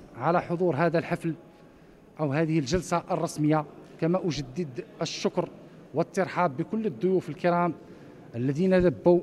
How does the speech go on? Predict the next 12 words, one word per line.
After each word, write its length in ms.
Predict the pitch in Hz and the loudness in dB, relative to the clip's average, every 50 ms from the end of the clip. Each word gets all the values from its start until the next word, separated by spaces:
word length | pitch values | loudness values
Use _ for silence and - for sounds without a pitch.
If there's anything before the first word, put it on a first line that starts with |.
| 180 | 2
الدعوة 460 | 175 147 123 131 190 156 156 135 120 - - - - - - - - - - - - - | -2 -2 0 2 4 4 4 4 2 -2 -6 -14 -20 -20 -20 -20 -20 -20 -20 -20 -14 -6
لحضور 500 | - 123 151 - - 180 156 180 180 175 | -2 -2 -2 0 0 2 4 4 4 4
مراسيم 500 | 170 170 170 170 175 156 - - 175 131 | 4 2 0 0 0 -2 -2 -2 0 0
هذه 280 | 117 156 175 165 165 170 | 2 2 2 2 2 2
الجلسة 360 | 151 127 143 175 - - - | 0 0 0 -2 -2 -2 -4
الرسمية، 540 | 160 - 160 - - 147 147 156 156 160 160 160 - - - - - - - - - - - | -4 -4 -4 -4 -2 0 2 2 2 2 0 -4 -8 -20 -20 -20 -20 -20 -20 -20 -18 -14 -12
وفي 260 | 113 - - 170 180 | -8 -2 0 2 2
ظل 220 | 160 202 196 156 | 4 4 2 2
هذه 300 | 131 170 196 190 165 185 | 4 4 4 4 4 2
الظروف 460 | 180 135 113 - 165 185 190 160 - | 2 2 0 0 2 2 2 0 -2
الاستثنائية 960 | - 170 156 - - - 175 165 - 175 190 190 143 151 156 151 151 151 156 147 | -4 -6 -6 -6 -6 -8 -6 -2 0 2 2 2 2 0 0 0 2 0 0 0
والتدابير 720 | 139 151 156 156 - - 180 170 180 180 165 185 185 | 0 -2 -2 -4 -4 -4 0 2 2 2 4 2 0